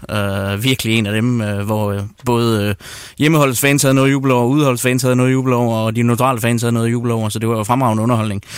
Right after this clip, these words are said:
Øh, jeg synes jo, vi så et O B-hold, der gik, øh, frisk til sagen. Øh, man ved, man er under pres inden de her sidste to kampe, øh, og man tog noget af den angrebsbold med, som man havde spillet i, i kampen mod Hobro, hvor man ikke rigtig fik forløsning ud af det. Det synes jeg jo, man gjorde i,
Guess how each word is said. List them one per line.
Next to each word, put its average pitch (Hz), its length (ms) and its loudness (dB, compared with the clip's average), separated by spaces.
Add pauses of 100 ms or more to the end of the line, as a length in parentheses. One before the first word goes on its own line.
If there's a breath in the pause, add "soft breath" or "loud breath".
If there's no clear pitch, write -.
(360 loud breath)
Øh, 127 60 2 (560)
jeg 117 100 2
synes 165 160 0
jo, 196 60 2
vi 135 140 0
så 175 180 2
et 135 60 0
O 165 100 2
B-hold, 135 340 -2
der 113 100 -2
gik, 113 200 -6 (100)
øh, 113 260 -2
frisk 151 300 -4
til 131 120 -4
sagen. 113 420 -2
Øh, 110 300 -4
man 117 180 -2
ved, 160 120 -2
man 120 160 -2
er - 20 -2
under 127 120 -2
pres 131 260 -4
inden 127 180 -4
de 123 80 -6
her 123 80 -4
sidste 135 260 -8
to 151 120 -4
kampe, 127 360 -4 (540 loud breath)
øh, 113 540 -2
og 123 100 -2
man 127 160 -2
tog 131 140 -4
noget 135 100 0
af 139 60 -2
den 127 140 -2
angrebsbold 127 640 -4
med, 123 180 -2
som 123 160 -4
man 113 120 -2
havde 113 120 -4
spillet 135 360 -6
i, 113 180 -8
i 113 40 -8
kampen 127 320 -6
mod 113 100 -2
Hobro, 117 320 -8
hvor 113 100 -8
man 110 140 -4
ikke 131 120 -8
rigtig 120 240 -8
fik 117 160 -10
forløsning 135 420 -4
ud 113 80 -4
af 113 140 -4
det. 110 140 -8
Det 127 100 -6
synes 151 140 -8
jeg 139 60 -2
jo, 113 60 -4
man 113 140 -4
gjorde 123 300 -4
i, 110 160 -6